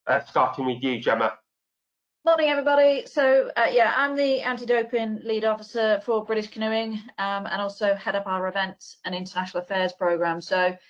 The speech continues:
Speaker 2: if following this podcast, anyone's got any questions, either head to the British Canoeing website or feel free to get in touch. We're always here to help as much as we can.
Speaker 1: Great, thank you, Gemma. Um, yourself, Ian.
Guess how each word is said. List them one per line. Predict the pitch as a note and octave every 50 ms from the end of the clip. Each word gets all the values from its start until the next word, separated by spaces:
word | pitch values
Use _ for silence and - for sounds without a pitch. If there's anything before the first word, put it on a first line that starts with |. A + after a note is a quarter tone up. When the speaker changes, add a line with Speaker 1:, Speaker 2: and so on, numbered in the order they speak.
| _ _ _ _ _ -
Speaker 2:
if | F#3+ G3 G3 F#3+
following | - A#3 A3+ G#3+ G#3+ G#3+ G#3+ G#3+ G3+
this | G3+ G#3 G#3 G#3 G#3 - -
podcast, | - A3 A3 - - A#3+ A#3 A#3 A3+ A3 - - -
anyone's | - G#3 G#3 G#3 G3+ G3+ G3+ F#3+
got | F#3+ A3+ G3+ F#3+ - -
any | G3+ G3
questions, | F#3+ - G#3+ G3+ G3+ - - G3+ G3 G3 G3 F#3+ F#3+ - -
either | F#3 G3 F#3 F#3+ G3
head | F#3+ F#3+ - - F#3+ F#3+ F#3+ -
to | -
the | - F3+
British | F#3 E3+ - -
Canoeing | - - F3 E3+
website | F3 F3 E3+ E3+ - - F3 E3+ E3+ D#3 -
or | - F3 E3+ E3 E3 - - _
feel | - G3 F#3 F3
free | - - F3+ F3
to | E3+ -
get | E3+ - -
in | E3 D#3+
touch. | - - D#3+ D3 - - - -
We're | - F3 - -
always | E3+ F3 F3 F3+ F3 E3+ E3+
here | - - - E3+ E3+ E3 E3
to | - - -
help | E3 D#3+ E3+ D#3 D3 - _ _ -
as | E3+ E3
much | E3+ E3 D#3+ - -
as | -
we | -
can. | - - - - - _ _ _ _ _ _ _ _ _ _ _ _ _ _ _ _ -
Speaker 1:
Great, | C#3+ C#3 - - -
thank | - C3 C3 - -
you, | A#2+
Gemma. | A#2 C#3 C3+ C3 D#3 F3 F3+ F3+ - - -
Um, | C3 C3+ C3 C#3 C3+ C3+ C3+ B2+ A#2 -
yourself, | C#3 D3 C#3 - F3 D#3 C3+ - -
Ian. | B2+ A#2 A2 A2 G#2